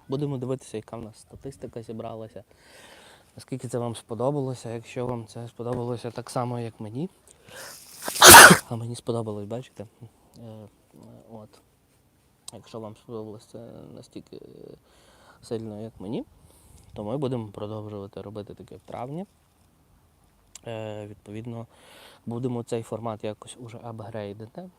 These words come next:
Ми будемо не просто слухати говорящу голову Остапа, е, щодня в прямих ефірах по десять-двадцять хвилин, а будемо, е, прямо робити, можливо, якісь спільні ефіри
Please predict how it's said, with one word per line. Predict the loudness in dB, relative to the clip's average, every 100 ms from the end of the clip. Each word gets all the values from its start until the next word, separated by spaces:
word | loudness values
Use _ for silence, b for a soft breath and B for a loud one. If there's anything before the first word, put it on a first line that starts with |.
| -10
Ми | -8
будемо | -6 -6 -6 -6 -8 -10 -12 -12
не | -10 -10
просто | -6 -6 -6 -8 -8 -8 -10 -12 -14 -14 -16 -16 -16
слухати | -10 -10 -8 -12 -12 -12 -16 -12
говорящу | -8 -6 -6 -10 -12 -12
голову | -8 -8 -8 -10 -10 -12 -14 -18
Остапа, | -14 -12 -12 -16 B B B B B B B -12
е, | -12 -10 -12 -14 -16
щодня | -10 -8 -8 -8 B B
в |
прямих | -8 -6 -6
ефірах | -8 -8 -8 -8
по | -12 -10
десять-двадцять | -10 -8 -12 -10 -10 -12 -20
хвилин, | -10 -4 -4 -4
а | -6
будемо, | -8 -6 -6 -8 -8 -8 -10 -10 -14 B B B B B -8
е, | -6 -6
прямо | -8 -8 -6
робити, | -6 -6 -6
можливо, | -14 -10 -8 -6
якісь | -8 -12
спільні | -14 -12 -12 -8 -8 -8
ефіри | -10 -12 -10 -8 -8